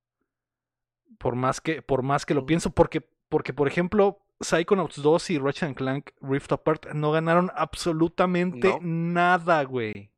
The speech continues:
Speaker 1: Nada. Nada en toda la
Speaker 2: Narinas.
Speaker 1: noche. Y Deathloop ganó al menos otros dos premios, que fue dirección y, y creo que diseño
Speaker 2: Este,
Speaker 1: de arte.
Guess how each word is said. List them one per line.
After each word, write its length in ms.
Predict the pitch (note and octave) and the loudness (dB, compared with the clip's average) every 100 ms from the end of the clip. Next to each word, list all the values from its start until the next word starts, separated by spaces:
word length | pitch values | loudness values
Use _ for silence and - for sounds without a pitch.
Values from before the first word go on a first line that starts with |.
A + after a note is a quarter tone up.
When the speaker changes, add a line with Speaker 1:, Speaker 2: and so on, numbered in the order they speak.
| _ | _
Speaker 1:
Nada. 920 | C#3 C#3+ D3 D#3 D#3+ D#3+ C#3 A#2 G#2 _ _ _ _ _ _ _ _ _ _ _ _ - | -8 -4 -4 -4 -4 -4 -4 -6 -8 _ _ _ _ _ _ _ _ _ _ _ _ -8
Nada 580 | C#3+ D#3 F3 F3 F3+ E3 | -4 0 0 2 2 0
en 40 | |
toda 140 | C#3+ C#3+ | 0 0
la 60 | |
Speaker 2:
Narinas. 80 | C3 | -2
Speaker 1:
noche. 280 | B2 B2 - _ - - - | -6 -10 -16 _ -20 -20 -10
Y 920 | C3+ C#3+ C#3+ C#3+ C#3 C#3 C3+ C3+ C3+ | -4 -2 0 0 0 -2 -2 -2 -4
Deathloop 360 | B2+ D3 E3 D#3 | -2 -2 0 -2
ganó 240 | C#3+ C3 | -4 -2
al 100 | C#3+ | -2
menos 260 | C#3+ C#3 C3+ | -2 -4 -6
otros 340 | C3 C#3 B2 - | -4 -4 -4 -8
dos 280 | C#3 B2 - | -6 -6 -2
premios, 400 | D3 D3+ B2 - | -4 -4 -8 -12
que 100 | A#2 | -14
fue 640 | - A2 A2 A2+ G#2+ G#2+ | -8 -6 -6 -8 -10 -10
dirección 600 | A#2 A2+ - - B2+ A#2+ C3+ | -8 -8 -8 -6 -4 -4 -6
y, 260 | B2+ G#2+ - | -8 -10 -10
y 600 | A2+ G2+ G2 G2+ G#2 G#2+ | -10 -8 -12 -14 -16 -12
creo 200 | B2 A2+ | -8 -6
que 220 | B2+ A2+ | -8 -8
diseño 420 | C3 A#2+ A#2 B2+ B2+ | -12 -12 -8 -4 0
Speaker 2:
Este, 60 | |
Speaker 1:
de 40 | |
arte. 100 | C3 | 2